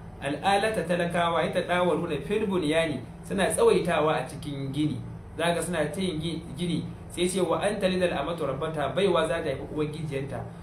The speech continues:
To, wannan alama ne na manzo Allah ya, da ya tabbatar da cewa ya san tashin alkiyama, ya san gaibu. Sai annabi ya alighting, ya nuna wannan ainihin, ah, alama na tashin menene? Alkiyama.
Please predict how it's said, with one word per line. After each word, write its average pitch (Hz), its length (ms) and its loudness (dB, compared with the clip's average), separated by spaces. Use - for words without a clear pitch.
To, 127 80 -8
wannan 208 400 4
alama 214 440 4
ne 202 100 2
na 202 60 2
manzo 180 240 0
Allah 180 280 4
ya, 170 80 0
da 151 80 2
ya 175 120 4
tabbatar 214 340 0
da 202 120 -2
cewa 170 320 2
ya 190 340 4
san 208 340 0
tashin 202 400 2
alkiyama, 170 480 0
ya 170 120 2
san 185 200 0
gaibu. 196 360 0
Sai 175 180 -2
annabi 175 320 0
ya - 120 0
alighting, 170 520 2
ya 151 120 0
nuna 190 220 4
wannan 151 320 2
ainihin, 165 640 -4
ah, 135 400 0
alama 151 400 0
na 151 80 0
tashin 160 320 -2
menene? 165 480 -4
Alkiyama. 143 680 2